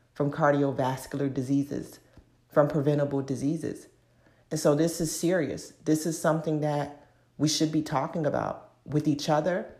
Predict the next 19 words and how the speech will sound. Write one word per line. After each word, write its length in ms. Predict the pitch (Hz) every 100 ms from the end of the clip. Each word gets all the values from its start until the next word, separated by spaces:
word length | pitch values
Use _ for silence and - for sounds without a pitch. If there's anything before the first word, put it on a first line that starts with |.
| - - _
This 160 | - 156
is 100 | 156
something 320 | 175 160 160
that 140 | 151 135
we 100 | 156
should 180 | -
be 80 | 151
talking 420 | 147 156 147 160
about 460 | 139 139 139 - - - _ _
with 140 | 151 156
our 140 | 147
Black 340 | 135 143 139
daughters, 580 | 113 123 151 160 185 - - -
our 140 | 139
Black 300 | 135 135 131
nieces, 640 | 107 127 143 - 165 - - - _ _ _ _
our 120 | 139
Black 260 | 135 139 143
mentees. 800 | 117 127 156 156 165 170 185 -